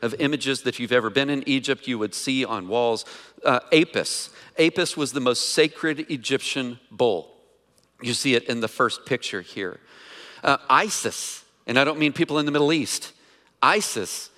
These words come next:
to the Egyptians, was known as the queen of the gods and is represented, as you can see in some images here, with cow's horns on her head. Uh, there's another goddess named Hathor. Hathor to the Egyptians was,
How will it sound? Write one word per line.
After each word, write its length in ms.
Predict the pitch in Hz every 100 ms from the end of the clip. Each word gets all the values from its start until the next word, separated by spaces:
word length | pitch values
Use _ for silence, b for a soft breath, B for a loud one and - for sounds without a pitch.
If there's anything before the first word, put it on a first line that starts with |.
| b
to 140 | b 156
the 120 | 139
Egyptians, 720 | 123 123 - - 120 104 -
was 200 | 127 120
known 180 | 143 151
as 100 | 131
the 120 | 123
queen 500 | - - 147 165 170
of 240 | 175 143 -
the 60 |
gods 580 | - 127 131 101 85 - B B B
and 80 |
is 160 | 139 110
represented, 800 | 131 156 135 117 151 165 123 104 B B
as 120 | 117
you 60 | 135
can 140 | 139
see 160 | 123 147
in 100 | 131
some 240 | - 123
images 440 | 147 151 120 113 -
here, 280 | - 110 92 B B
with 180 | 131 -
cow's 480 | - 143 147 156 -
horns 480 | 139 120 104 95 - B B
on 180 | 131 127
her 140 | 131
head. 380 | 107 - 110 73 - _ _ B B B B B
Uh, 120 | 143
there's 280 | 143 151 156
another 320 | 143 160 165
goddess 480 | 120 151 151 120 -
named 280 | 151 123 - -
Hathor. 600 | - 147 - - 92 80 - b b b b
Hathor 560 | - 147 175 - 143 127
to 180 | 120 135
the 100 | 123
Egyptians 720 | 104 151 165 - 110 104 -
was, 380 | 127 123 110